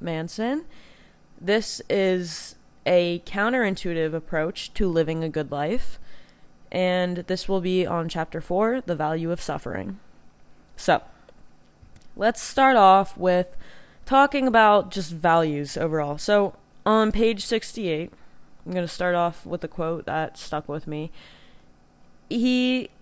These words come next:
in this chapter, Manson stated that humans often choose to dedicate large portions of their lives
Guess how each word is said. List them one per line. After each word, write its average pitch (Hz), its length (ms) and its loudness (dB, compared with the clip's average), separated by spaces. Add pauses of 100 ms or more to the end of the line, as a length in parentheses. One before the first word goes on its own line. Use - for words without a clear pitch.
(460)
in 247 140 6
this 254 180 4
chapter, 185 540 4
Manson 190 840 -2 (420)
stated 185 520 0
that 175 200 2
humans 262 520 2 (100)
often 214 520 0
choose 196 580 -6
to - 140 -6
dedicate 180 800 -2
large 196 520 0
portions 175 920 -4 (380)
of 190 260 4
their 180 220 4
lives 175 800 0